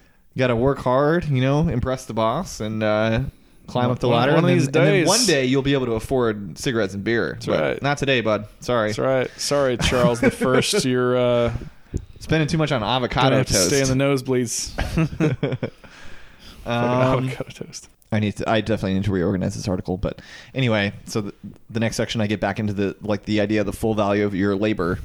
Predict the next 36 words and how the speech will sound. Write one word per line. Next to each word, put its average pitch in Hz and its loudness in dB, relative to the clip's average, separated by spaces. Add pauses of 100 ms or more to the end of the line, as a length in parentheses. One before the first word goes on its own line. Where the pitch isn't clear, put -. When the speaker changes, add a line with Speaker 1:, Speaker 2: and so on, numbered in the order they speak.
(520)
Speaker 1:
And, 101 2
um, 101 0 (640)
part 120 -2
of 110 -2
the 110 2
other 110 2
problem 104 0
with 101 -2
that, 90 -2 (1080)
um, 98 0
and 120 -2
I 113 2
think 120 -2
probably 104 2
a 98 0
more 101 0
devastating 98 -2
problem 101 0
than 98 0
just 95 -2
the, 90 -2
like, 82 -4 (220)
specific 95 -6
scientific 92 -4 (400)
theory, 95 -2 (320)
like 117 0
the 107 2
Speaker 2:
Right. 90 -4
Speaker 1:
quantitative 98 -2
theory 95 0
that 98 0
Marx 90 -4
states, - -6 (200)
Speaker 2:
Right. 110 -2
Speaker 1:
is, 101 -2 (680)
um, 95 0